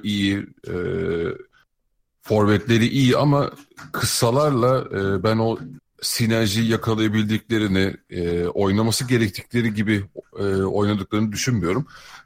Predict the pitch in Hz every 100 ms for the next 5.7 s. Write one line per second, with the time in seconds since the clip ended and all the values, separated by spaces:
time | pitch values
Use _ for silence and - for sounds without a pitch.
0 | - 120 127 120 - - - 147 143 113
1 | 104 95 90 - _ _ - 92 98 85
2 | 87 _ - 92 90 87 87 - 80 82
3 | 82 85 85 - - _ 98 80 - -
4 | _ 90 - - 90 85 82 - 87 92
5 | 90 90 - 92 87 113 160